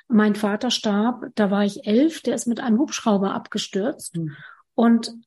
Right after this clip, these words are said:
Speaker 1: der, mein Großvater ist im gleichen Alter, hat er auch seinen Vater verloren durch ein Bootsunglück. Also beides mal Verkehrs-, ähm,
Speaker 2: Mhm.
Speaker 1: Verkehrsflugzeuge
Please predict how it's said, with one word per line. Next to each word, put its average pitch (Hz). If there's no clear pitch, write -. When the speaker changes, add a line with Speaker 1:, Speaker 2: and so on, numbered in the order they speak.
Speaker 1:
der, 214
mein 214
Großvater 208
ist 247
im 247
gleichen 269
Alter, 262
hat 214
er -
auch 320
seinen 233
Vater 214
verloren 240
durch 254
ein 247
Bootsunglück. 233
Also 226
beides 247
mal 240
Verkehrs-, 226
ähm, 196
Speaker 2:
Mhm. 185
Speaker 1:
Verkehrsflugzeuge 220